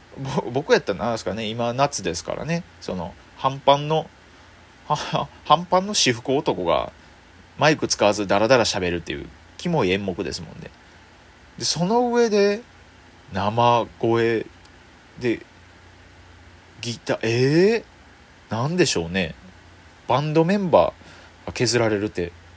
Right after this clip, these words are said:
漫談もともと一人ですからね。手足縛られるとかですかね。手足縛られて、舞台上に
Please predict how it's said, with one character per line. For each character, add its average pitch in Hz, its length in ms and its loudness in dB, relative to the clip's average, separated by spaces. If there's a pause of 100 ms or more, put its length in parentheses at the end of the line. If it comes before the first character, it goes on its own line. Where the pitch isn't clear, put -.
(160)
漫 170 180 0
談 170 140 4
も 175 120 0
と 175 80 -2
も 165 100 -2
と 175 100 -2
一 156 60 -6
人 127 200 2
で 92 100 -2
す - 80 -6
か - 120 -6
ら - 60 -10
ね。 - 200 -14 (640)
手 147 220 2
足 - 220 4
縛 147 260 4
ら 139 140 4
れ 135 100 4
る 131 100 -2
と 101 80 0
か 67 60 -4
で 67 60 -4
す - 60 -12
か - 60 -12
ね。 - 160 -16 (1400)
手 160 140 0
足 214 220 4
縛 165 340 4
ら 165 120 4
れ 123 100 2
て、 127 380 2 (100)
舞 135 100 -2
台 151 240 6
上 143 200 2
に 135 320 -6